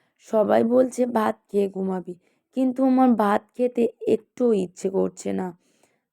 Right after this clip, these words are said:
আমি না করলে কোনো কাজই কমপ্লিট হবে না। অথচ ওর বাবা বাড়িতে রয়েছে,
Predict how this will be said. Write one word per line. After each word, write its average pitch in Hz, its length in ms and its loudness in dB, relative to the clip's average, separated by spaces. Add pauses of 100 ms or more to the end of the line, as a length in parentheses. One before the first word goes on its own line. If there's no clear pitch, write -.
(480)
আমি 220 320 2
না 269 180 4
করলে 269 400 0 (140)
কোনো 240 260 -4 (120)
কাজই 220 400 0 (120)
কমপ্লিট 185 560 -4
হবে 175 240 -6
না। 175 140 -12 (460)
অথচ 240 360 -2
ওর 262 160 4
বাবা 269 280 2
বাড়িতে 226 480 0
রয়েছে, 254 380 0